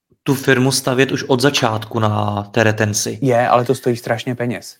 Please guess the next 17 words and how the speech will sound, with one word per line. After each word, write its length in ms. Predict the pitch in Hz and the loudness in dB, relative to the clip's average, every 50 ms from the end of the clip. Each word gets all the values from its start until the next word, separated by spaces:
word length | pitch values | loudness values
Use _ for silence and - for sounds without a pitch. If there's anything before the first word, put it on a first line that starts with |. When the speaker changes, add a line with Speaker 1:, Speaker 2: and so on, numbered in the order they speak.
| _ _ | _ _
Speaker 2:
Jo, 140 | - 110 113 | -4 -4 -2
takže 320 | 110 117 120 120 123 120 - - - | 0 0 0 2 0 0 -2 -2 -6
když 140 | - 117 117 | -4 0 0
Speaker 1:
Jak 100 | 131 139 | 2 2
se 60 | 135 | 2
Speaker 2:
máš 100 | 131 123 | 2 2
Speaker 1:
to, 80 | - 196 | 2 4
Speaker 2:
tak- 80 | - | 4
Speaker 1:
jak 100 | 175 175 | 2 2
se 100 | - 226 | 2 2
to 100 | 208 254 | 2 2
dělá? 600 | 220 190 208 226 233 185 120 104 107 110 127 - - _ _ _ - - - _ _ _ _ _ _ _ _ _ _ _ _ _ _ _ _ _ | 4 4 6 6 6 6 4 2 -2 -6 -12 -18 -20 _ _ _ -20 -20 -20 _ _ _ _ _ _ _ _ _ _ _ _ _ _ _ _ _
Speaker 2:
Ehm, 480 | 139 139 139 139 135 135 135 135 135 - - _ _ _ _ _ _ _ _ - - 139 - - - - 139 | -2 0 0 2 2 0 0 0 -2 -4 -6 _ _ _ _ _ _ _ _ -8 -6 -6 -6 -8 -8 -4 4
dělá 260 | 147 160 180 233 233 | 6 8 8 8 6
se 120 | - 269 | 4 0
to 240 | 262 285 294 285 127 - | 4 6 6 6 6 4
jednoduše. 680 | 113 139 147 143 143 143 135 131 - - 127 131 196 | 2 2 2 2 2 2 2 0 -2 -4 -6 -6 -6